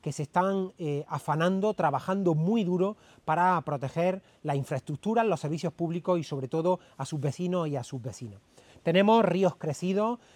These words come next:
campos completamente anegados, árboles cortados, completamente caídos sobre la vía pública, carreteras, eh, en mal estado,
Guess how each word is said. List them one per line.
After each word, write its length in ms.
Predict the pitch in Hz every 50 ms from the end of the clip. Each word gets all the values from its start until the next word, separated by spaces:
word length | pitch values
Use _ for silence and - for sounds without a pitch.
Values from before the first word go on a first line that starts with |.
| _ _ -
campos 380 | 190 196 202 190 - 175 156
completamente 760 | - - 151 135 160 170 160 160 156 160 156 147 - 147 143
anegados, 680 | 139 123 135 131 127 135 156 170 175 196 208 214 226 - - - - - - -
árboles 460 | - 180 196 180 175 165 156 139 -
cortados, 760 | - - 143 131 131 - 160 165 180 180 196 202 208 214 - - - _ _ -
completamente 540 | 160 147 139 165 151 165 165 165 156 165
caídos 380 | - 156 151 170 208 185 175 -
sobre 200 | - 160 147 143
la 100 | 139 131
vía 320 | 143 151 156 143 135 127 123 -
pública, 440 | 160 170 175 180 185 - 214 202
carreteras, 720 | - - 220 202 151 143 143 - 175 175 180 202 214 226 - _ _ - - _ -
eh, 200 | 156 147 143 160 170
en 100 | 180 151
mal 180 | 147 156 170 180
estado, 640 | 165 - - - 175 175 180 196 214 226 233 233